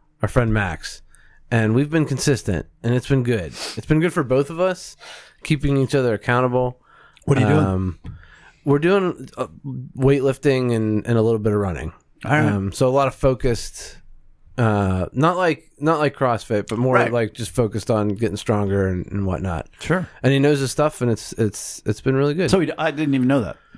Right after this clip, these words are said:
Speaker 1: Yeah, and he's, and he's, uh, you know, talk, he's just easy to hang out with, and, um, and we've had a lot of good discussions, and yeah, he's been, he's been good. And we actually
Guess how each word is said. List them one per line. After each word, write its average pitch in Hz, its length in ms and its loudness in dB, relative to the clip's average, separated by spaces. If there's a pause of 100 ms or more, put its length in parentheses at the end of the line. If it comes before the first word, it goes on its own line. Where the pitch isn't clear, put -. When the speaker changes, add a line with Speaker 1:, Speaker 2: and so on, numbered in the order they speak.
(640)
Speaker 1:
Yeah, 180 240 6
and 147 160 2
he's, 156 240 0
and 143 200 2
he's, 147 320 2
uh, 120 460 2 (920)
you 147 140 4
know, 120 120 2
talk, 117 280 0
he's 123 240 -2
just 120 240 -4
easy 123 260 2
to 110 80 0
hang 117 240 0
out 113 160 2
with, 143 380 0
and, 110 400 2
um, 92 640 0 (320)
and 113 100 4
we've 113 120 0
had 123 120 0
a 113 60 -2
lot 110 220 0
of 104 100 -4
good 113 160 0
discussions, 117 720 0
and 90 420 0 (240)
yeah, 160 260 2
he's 110 180 2
been, 120 540 2
he's 131 140 -2
been 131 160 2
good. 127 180 2
And 117 140 2
we 131 160 2
actually 127 480 0